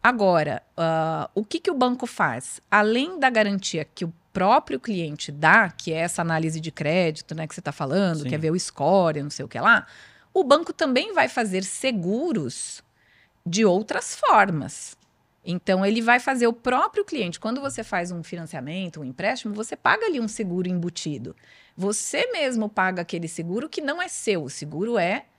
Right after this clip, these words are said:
Speaker 1: do credor. Então, o credor vai embutir ali um seguro, um, algumas coisas,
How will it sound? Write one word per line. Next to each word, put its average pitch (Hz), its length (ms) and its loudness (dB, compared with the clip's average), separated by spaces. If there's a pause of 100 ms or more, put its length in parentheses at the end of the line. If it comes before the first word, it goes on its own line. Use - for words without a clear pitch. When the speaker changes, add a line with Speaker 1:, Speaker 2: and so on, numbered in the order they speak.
(340)
Speaker 1:
do 156 160 -6
credor. 247 680 0 (680)
Então, 175 240 0
o 190 40 -2
credor 208 460 0
vai 240 260 2
embutir 214 520 0
ali 220 320 0
um 196 100 -4
seguro, 202 600 -2
um, 151 340 -8 (460)
algumas 175 420 0
coisas, 339 420 -2